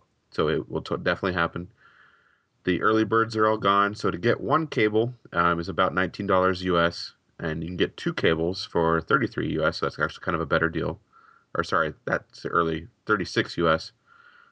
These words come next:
Um, you get to choose if you want the Lightning or the, uh, micro U S B. You get to choose the color of the cord. You get to choose the length of the cord. So it comes in one foot, three foot, and six foot.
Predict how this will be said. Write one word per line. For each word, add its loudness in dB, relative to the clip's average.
Um, 2
you -6
get 2
to -16
choose 0
if -4
you 0
want 2
the -2
Lightning 0
or 0
the, -4
uh, -2
micro 0
U 4
S -2
B. 0
You 2
get -2
to -18
choose -4
the -6
color 2
of -2
the -6
cord. 2
You -8
get 0
to -16
choose -2
the -2
length 0
of -4
the -6
cord. 2
So -8
it -8
comes -2
in 0
one 2
foot, 0
three 0
foot, 0
and -4
six -4
foot. 0